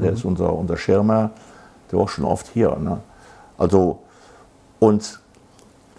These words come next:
Speaker 1: das kippt, also die Leute müssen hier rausgehen und jeder nimmt was mit, ne?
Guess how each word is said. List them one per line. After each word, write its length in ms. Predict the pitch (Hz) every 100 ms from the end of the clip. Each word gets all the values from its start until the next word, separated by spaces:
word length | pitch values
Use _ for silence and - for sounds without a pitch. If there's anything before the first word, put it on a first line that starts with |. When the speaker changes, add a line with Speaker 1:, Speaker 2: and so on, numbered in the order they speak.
| _ -
Speaker 1:
das 200 | 82 -
kippt, 400 | 120 - - 80
also 240 | 95 92 95
die 140 | 104
Leute 280 | 113 135 135
müssen 280 | 147 - 101
hier 80 |
rausgehen 560 | 95 110 113 - 135 127
und 180 | 107 101
jeder 220 | 123 123
nimmt 260 | 104 113 98
was 160 | -
mit, 300 | 85 80 - - - - - _ _ _
ne? 220 | - 135